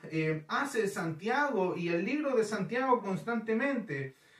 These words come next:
porque esta carta es un manual para nosotros, es una guía con respecto a los principios que debería regir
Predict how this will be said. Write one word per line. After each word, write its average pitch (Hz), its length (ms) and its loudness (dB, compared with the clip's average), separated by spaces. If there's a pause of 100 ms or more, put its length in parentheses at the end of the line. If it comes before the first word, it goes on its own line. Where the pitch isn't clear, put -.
(220)
porque 196 300 -2
esta 247 300 -2
carta 262 460 2
es - 240 0
un 254 220 -2
manual 214 720 2
para 190 260 4
nosotros, 208 540 0
es 208 120 0
una 240 220 2
guía 269 540 0 (420)
con 220 160 2
respecto 240 760 0
a 240 80 6
los 240 200 6
principios 220 920 0
que 233 120 -2
debería 220 440 6
regir 220 720 -2